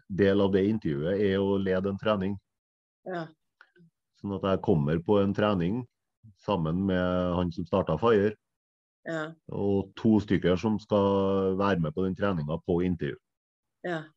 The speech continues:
Speaker 1: Og da blir jeg litt sånn, eh, men, eh, skal ikke jeg få svar på om jeg blir, eh, <laughs> altså, skal ikke jeg få svar på at dere har tatt imot søknaden min i det minste, og kanskje blir avvist da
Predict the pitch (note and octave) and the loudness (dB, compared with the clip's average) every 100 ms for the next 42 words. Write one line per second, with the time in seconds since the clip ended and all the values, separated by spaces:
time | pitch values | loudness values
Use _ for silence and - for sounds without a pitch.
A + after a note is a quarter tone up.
0 | _ _ _ _ _ - - D#2+ B2 A2 | _ _ _ _ _ -14 -4 0 4 4
1 | D2 F#2 F#2+ A2 G2+ G2 - _ - D#2 | 6 4 4 4 6 4 -2 _ -6 -2
2 | D#2+ D#2+ D#2 D#2 D#2 D2+ D2 D2+ C#2+ D2 | 0 0 0 -2 -2 -4 -4 -6 -8 -10
3 | G2+ F#2+ _ _ _ _ _ _ _ _ | -16 _ _ _ _ _ _ _ _ _
4 | _ _ _ F#2+ F#2 F#2 F#2 F2+ F2 F2 | _ _ _ 2 4 4 4 4 2 2
5 | E2+ E2 _ _ _ _ _ _ F2 F2+ | 0 -4 _ _ _ _ _ _ -2 0
6 | G2 C#3 - B2 A2+ - A#2 A2 G#2+ G#2 | 0 0 2 4 4 2 2 2 2 2
7 | G#2 A2+ B2 C3 C3 B2+ B2 A#2+ A#2+ A#2+ | 0 0 0 0 2 0 -2 -4 -6 -8
8 | G2 B2 _ _ _ - F#2 - G2+ F2 | -4 -6 _ _ _ -12 -10 -4 0 2
9 | F2+ B2+ B2+ A#2 G#2+ A2+ A2+ F#2 F2 G#2 | 0 2 4 4 4 2 4 2 4 2
10 | E2 E2 - G2+ - D2 D#2 E2 F#2 B2+ | 2 -2 0 0 0 -4 -2 -2 0 2
11 | C3+ C3+ B2+ - F2+ F#2 A2 G#2 F2+ F2 | 2 2 0 0 -2 0 -2 -2 -2 0
12 | F#2 F#2+ F#2 F2 G2 B2 D3+ | 0 0 0 0 0 0 0